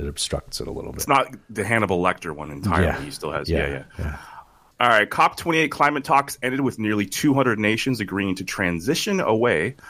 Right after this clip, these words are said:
Speaker 2: from fossil fuels for the first time after a two-week summit in Dubai.
Speaker 1: They did, like, a
Speaker 2: So
Speaker 1: youth group lock-in.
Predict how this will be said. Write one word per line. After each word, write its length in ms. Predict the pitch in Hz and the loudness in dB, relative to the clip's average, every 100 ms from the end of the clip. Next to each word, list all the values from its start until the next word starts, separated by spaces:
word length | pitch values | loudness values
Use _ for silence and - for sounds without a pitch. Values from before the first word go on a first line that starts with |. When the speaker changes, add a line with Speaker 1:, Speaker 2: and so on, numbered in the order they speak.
| - - - _ | -20 -20 -20 _
Speaker 2:
from 200 | - 123 | -2 0
fossil 360 | 107 123 127 120 | 4 4 4 -2
fuels 320 | - 123 123 | 2 2 2
for 100 | 120 | 2
the 80 | 101 | -2
first 340 | - 117 110 | 2 2 2
time 240 | - 123 113 | 0 2 2
after 300 | 98 - 92 | 0 0 -2
a 60 | |
two-week 480 | 90 - 120 113 - | -2 0 2 2 -2
summit 420 | - 110 117 110 - | 0 2 2 -2 -4
in 200 | 95 87 | -2 -2
Dubai. 720 | 92 82 - 110 113 113 110 | -2 -2 2 4 6 4 2
Speaker 1:
They 100 | 113 | 2
did, 180 | 110 131 | 4 4
like, 160 | 131 117 | 4 4
a 80 | 101 | 4
Speaker 2:
So 160 | 120 | 4
Speaker 1:
youth 160 | 123 - | 4 4
group 380 | 120 107 95 - | 4 4 4 0
lock-in. 640 | 92 107 123 82 69 67 | 2 4 2 -2 -4 -8